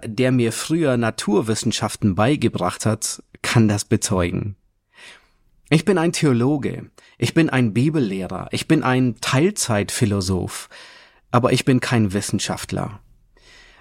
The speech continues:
Wenn es also um wissenschaftliche Fragen geht,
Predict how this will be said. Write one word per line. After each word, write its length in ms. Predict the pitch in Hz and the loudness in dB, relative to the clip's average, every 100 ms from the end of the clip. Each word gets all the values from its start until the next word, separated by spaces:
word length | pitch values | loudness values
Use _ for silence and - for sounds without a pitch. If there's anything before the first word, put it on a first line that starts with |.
| - | 0
Wenn 160 | 143 | 2
es 100 | 233 | 2
also 320 | - 151 151 | 0 0 0
um 220 | 143 131 117 | 2 2 0
wissenschaftliche 720 | 160 165 - 131 - 113 107 | 0 -2 -2 -4 -4 -6 -4
Fragen 720 | - 101 107 147 175 120 101 | -6 -2 0 2 2 0 0
geht, 600 | 95 101 127 - - - | -2 -2 -4 -6 -8 -8